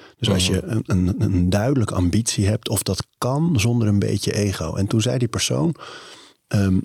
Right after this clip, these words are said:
Speaker 1: als je dat doet voor jou, voor jouw ontwikkeling, om zelf gezien te worden, om zelf, da-, daar zit ego. Maar als je dat doet met de behoefte te verbinden, met, vanuit een missie, eh, dan is daar eigenlijk geen ego. Dat kan wel zo voelen, want je staat op een podium, je wordt gezien, je bent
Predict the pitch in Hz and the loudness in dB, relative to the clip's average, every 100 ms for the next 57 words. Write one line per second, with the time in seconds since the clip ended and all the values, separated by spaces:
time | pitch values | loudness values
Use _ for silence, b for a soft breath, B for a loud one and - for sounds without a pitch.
0 | - _ - 117 117 101 95 - - 98 | -4 _ -4 -2 0 0 0 -2 -8 -2
1 | 131 143 - - - 101 90 92 98 101 | 0 0 -4 -12 -4 -2 0 2 0 0
2 | 165 247 - _ - 101 90 101 113 139 | -2 -4 -12 _ -6 -2 0 0 0 0
3 | 135 120 120 113 117 123 - 92 85 - | 0 0 -2 -2 -2 -2 0 -2 -4 -6
4 | 92 110 131 - 107 110 104 101 98 95 | -2 0 -2 -4 -2 0 0 -2 -2 -2
5 | 98 98 95 117 107 95 92 - 117 117 | -2 -4 -2 0 -2 -2 -6 -6 -4 -2
6 | 113 - 95 104 - 120 175 B B B | -2 -2 -2 -2 -2 -4 -4 B B B
7 | B - - 104 98 95 113 175 139 101 | B -6 -4 -2 0 0 0 0 0 -2
8 | 98 95 104 123 - - - 90 90 123 | 0 0 0 0 -4 -6 -4 -4 -2 0
9 | 143 92 101 127 107 - 95 92 92 95 | 2 2 2 2 0 0 -2 0 2 2
10 | 120 123 - 107 147 B B B B - | 2 0 0 0 -2 B B B B -2
11 | 95 104 120 107 - 101 117 113 104 - | 0 2 0 0 -2 -4 -4 -4 -4 -4
12 | 120 113 120 135 117 85 85 101 - 110 | -4 -2 -2 -2 -2 -4 -4 -4 -2 -2
13 | 123 123 98 - 110 113 139 123 107 - | 0 -2 -2 -2 0 0 0 0 -2 -4
14 | 90 - - 98 - 107 110 113 120 113 | -4 -6 -6 -4 0 0 2 2 2 0
15 | 95 - - - 104 127 120 98 87 - | -4 -6 -4 -2 0 0 0 -4 -8 -10